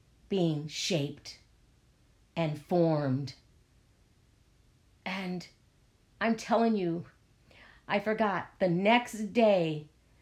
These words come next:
I, I, I said to the Lord, "Please, Lord, I wanna see Consuela 'cause I wanna thank her." Because sh-, Consuela is the one that told me to go to the prayer group.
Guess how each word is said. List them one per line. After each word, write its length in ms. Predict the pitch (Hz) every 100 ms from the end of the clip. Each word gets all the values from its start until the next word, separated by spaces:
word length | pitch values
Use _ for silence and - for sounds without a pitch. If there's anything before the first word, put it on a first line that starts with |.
| _
I, 520 | 175 180 185 185 180 -
I, 100 | 175
I 60 | 180
said 260 | 170 202 -
to 80 | 180
the 120 | 175
Lord, 420 | 165 165 160 156
"Please, 340 | - 240 233 185
Lord, 180 | 180
I 80 | 175
wanna 380 | 175 202 202 190 - - -
see 240 | - 226 220
Consuela 640 | 214 180 - 220 240 202
'cause 140 | 185
I 80 | 180
wanna 280 | 190 190 170 -
thank 280 | 247 277 -
her." 380 | 185 151 156 - _ _ _ _ _ _ _ -
Because 420 | 185 240 233 -
sh-, 100 | - - _ _ _ _ _
Consuela 640 | - 240 233 240 294 311 220
is 80 | 220
the 80 | 220
one 160 | 226
that 160 | 233 233
told 340 | 254 277 302
me 180 | 233 165
to 100 | 208
go 160 | 208 220
to 60 |
the 100 | 220
prayer 340 | 220 247 262 294
group. 420 | 226 190 156